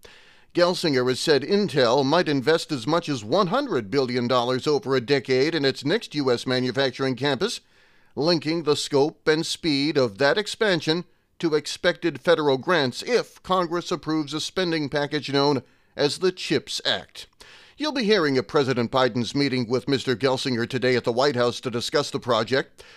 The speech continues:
The Biden administration has also aggressively pushed the chips Act. Intel's move has geopolitical ramifications as well as significance for supply chains. Computer chips are largely manufactured in Taiwan, which you've no doubt heard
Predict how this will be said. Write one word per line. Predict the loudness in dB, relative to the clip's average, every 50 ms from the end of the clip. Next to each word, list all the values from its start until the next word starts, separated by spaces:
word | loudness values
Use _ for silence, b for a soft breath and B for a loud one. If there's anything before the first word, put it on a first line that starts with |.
| B
The | B -4
Biden | 0 2 2 2 2 0
administration | 0 0 0 0 0 0 -2 -2 0 0 0 0 0 -2 -4 -4 -2 -2
has | 0 0 0 0 0
also | 0 0 0 0 0 0 0 2 2
aggressively | 2 0 2 2 0 0 2 0 -4 -4 -2 -4 -4
pushed | -4 -2 -2 -2 -2 -2 -4
the | -6 -6
chips | -4 -2 -2 -2 -2 0 2
Act. | 0 0 0 -2 -10 _ -20 _ _ -20 B B B B B B B
Intel's | -4 -2 -2 0 0 0 0 0 -2 0
move | 2 4 4 4 2 0 2
has | 2 0 0 0 -2
geopolitical | -4 0 2 2 2 2 2 -4 -4 -2 -4 -2 -2 -2 2 2
ramifications | 2 4 4 0 -2 -2 -2 -2 -2 -2 -2 -2 -4 -2 -2
as | -2 -4 -2 0
well | 0 2 2 2 2 2 2
as | 0 0
significance | -2 -4 -4 -2 0 0 0 0 0 -2 -2 -4 -4
for | -2 -2 -2
supply | 0 -2 -4 -2 0 0 0 0
chains. | 0 0 0 0 0 0 -4 -6 -10 -14 -14 b b b b b b b b b b b
Computer | 0 0 0 0 -2 -2 0 2 0 0
chips | 0 0 0 0 0 0 0
are | 2 2 2
largely | 2 0 0 0 -2 -4 -4 -4 -2 -2
manufactured | 0 0 0 0 -2 -2 -2 0 -2 -2 -2 -4 -4 -2 -2
in | -2 -2 -2
Taiwan, | -2 0 2 2 2 2 2 2 2 2 0 -4 -10 -12 -8
which | -6 -6 -6 -6 -6
you've | -6 -6 -4
no | -4 -4 -2
doubt | -2 -2 -4 -4 -4
heard | -4 -4 -4 -2 -4 -4 -6